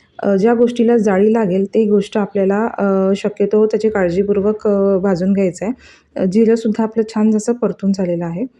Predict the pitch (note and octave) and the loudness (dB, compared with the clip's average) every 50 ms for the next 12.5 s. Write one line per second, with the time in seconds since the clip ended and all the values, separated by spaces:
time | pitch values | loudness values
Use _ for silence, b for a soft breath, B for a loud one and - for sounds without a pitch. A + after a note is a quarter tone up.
0 | b b b b b b b b b - G3+ G3 G3 G#3+ A3 G#3+ - G3+ F3 G3 | b b b b b b b b b -6 -4 -2 -2 -2 -2 0 -2 -2 0 0
1 | A3+ A3 - A3+ A3+ A#3 A#3 G#3+ G3 G3+ G3 G3 - G#3 G#3+ G#3+ G#3+ A3+ A3 A3 | 0 0 2 2 4 4 4 4 2 0 0 0 0 0 0 0 0 2 2 2
2 | A3+ A3+ A3 A3 A3 G#3 G3 E3+ F3 G3 G3+ - - G#3+ G3+ F#3+ F3 F3 - - | 2 2 2 2 2 0 -2 -2 -2 -4 -4 -2 -4 -4 -4 -4 -4 -6 -6 -4
3 | - G3+ G3 G3+ - G3+ G3+ G3+ G3+ F#3+ - - G#3 G#3 G#3 G3 F#3+ - G3+ G3 | -2 -2 -2 -2 -2 -2 -2 -2 -2 -4 -2 -2 0 0 0 0 -2 -2 0 0
4 | G3 G3 - G#3+ G#3 G#3 G3+ G3 F3+ E3 E3 F#3 F#3 F3+ F#3 F3 E3+ F3 F3+ F#3 | 0 0 -2 -2 -2 0 0 -2 -2 -2 -2 -2 -2 0 -2 -4 -2 -2 -2 -2
5 | - - - F3+ F#3 F#3 - D#3+ E3 E3 F#3 A3 G#3+ G#3+ G#3+ G#3+ G3 G3 F#3+ F3+ | -2 -2 -2 -2 -2 0 -2 -4 -4 0 0 0 2 2 0 0 0 0 -2 -2
6 | F3+ F3+ G#3+ G#3+ G3 G3 F3+ F3 E3+ F#3 F3+ F3 F3 F3 F#3 G#3+ B B B B | -2 -2 -2 0 0 0 0 -2 -2 -2 -2 -2 -2 -4 -4 -6 B B B B
7 | B B B B _ - G3 F#3+ F3+ F#3+ F#3 F#3 F3+ - - G3+ G3+ F#3+ G3 - | B B B B _ 0 0 0 2 0 0 0 0 -2 0 0 0 0 0 -2
8 | - F3+ F#3 F3+ F3+ - G#3+ G3+ G#3 G#3 G#3 G3 G#3+ G#3+ A3 G#3+ G#3+ G#3+ G#3 G#3 | -2 0 0 0 0 0 0 2 2 2 2 2 2 2 0 0 0 -2 -2 -2
9 | G#3 G#3 - F#3+ F#3 - G3+ G3 G3 G3 - G3 G3 G3 G3 - G3 G3 G3 G3 | -2 -2 -2 -4 -2 0 0 0 0 -2 -2 -2 -2 -2 -2 -2 -2 -2 -2 -2
10 | - - G3 F3+ E3+ E3+ - F#3+ F#3+ F#3+ F#3 - - F3+ F#3 F#3 E3+ G3 F#3+ F#3 | -4 -4 -4 -4 -2 -2 -2 0 0 0 -2 -2 -2 0 0 0 0 0 0 0
11 | G3 F#3+ F#3+ - G#3 G3+ - G3+ - G3+ G3 G3 G3 F#3 F#3+ F#3 G#3 G3 G3 F#3+ | -2 -2 -2 -2 -2 -2 -2 -2 -2 -2 0 2 2 2 0 0 0 0 0 0
12 | F#3 - F#3+ - F#3+ F3+ - F3+ E3+ F#3+ | -2 -2 -2 -2 -2 -2 -2 -4 -4 -4